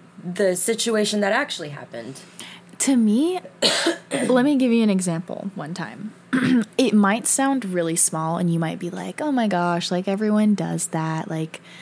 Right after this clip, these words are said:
Speaker 2: you know, whatever." Uh, an ex-boyfriend of mine, uh, told me that he was on his way. And I was like, "Okay, cool, see you soon."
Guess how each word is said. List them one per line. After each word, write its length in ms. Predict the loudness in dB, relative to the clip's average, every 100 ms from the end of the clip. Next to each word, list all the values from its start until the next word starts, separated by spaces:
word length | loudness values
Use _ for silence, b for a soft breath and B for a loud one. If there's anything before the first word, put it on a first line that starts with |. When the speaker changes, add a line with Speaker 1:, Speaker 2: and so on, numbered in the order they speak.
| B B B B
Speaker 2:
you 120 | 0
know, 200 | 0 0
whatever." 580 | 0 0 0 0 0 -2 -6 -16 -20 -20 -20 -20 -20 -20 -20 -12 -8 2
Uh, 280 | 4 6 4
an 140 | 4 2
ex-boyfriend 560 | 2 0 0 2 0
of 100 | 0
mine, 480 | -2 -2 -4 -4 -6 B B B B B B -20 -12 -4
uh, 580 | -2 0 -4 -8 -10 -14 -16 -20 -20 -20 -20 -20 -20 -16 -8
told 260 | 0 2 4
me 220 | 4 4
that 180 | 2 0
he 200 | -2 2
was 440 | 2 2 0 0 0
on 140 | 2
his 200 | 2 2
way. 440 | 0 -2 -2 -8 -12 -16 -20 -20 -20 -20 -20 -10 -2
And 300 | 0 2 0
I 20 |
was 140 | -2
like, 100 | -2
"Okay, 320 | -2 0 0 0
cool, 260 | 2 2
see 180 | 2 0
you 60 | 0
soon." 440 | 2 2 2 0